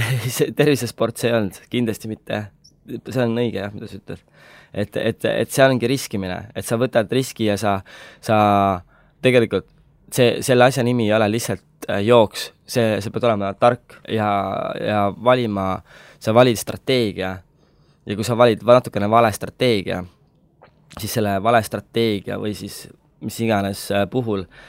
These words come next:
äh, sa saad, äh, nagu vana jumala alt saad kohe karistada. Et sul ei ole nagu seal nagu üldse pääsu, et, et, noh, äh, nagu ongi, et, äh, ma näi-, noh,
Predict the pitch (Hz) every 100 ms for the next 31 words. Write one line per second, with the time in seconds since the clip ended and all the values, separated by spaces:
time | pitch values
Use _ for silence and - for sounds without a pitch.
0 | - - - 101 101 104 113 98 90 -
1 | 95 95 92 90 90 95 101 120 117 117
2 | 107 90 95 98 101 98 - 101 - 117
3 | 104 107 101 - 87 80 _ _ _ -
4 | - - 101 - 104 117 117 120 113 98
5 | 92 95 101 95 92 95 98 104 - -
6 | 104 98 92 - 95 - 101 98 87 98
7 | 95 98 95 92 - 117 117 117 113 113
8 | 127 107 101 _ 101 104 101 - - -
9 | _ _ _ - 98 117 120 120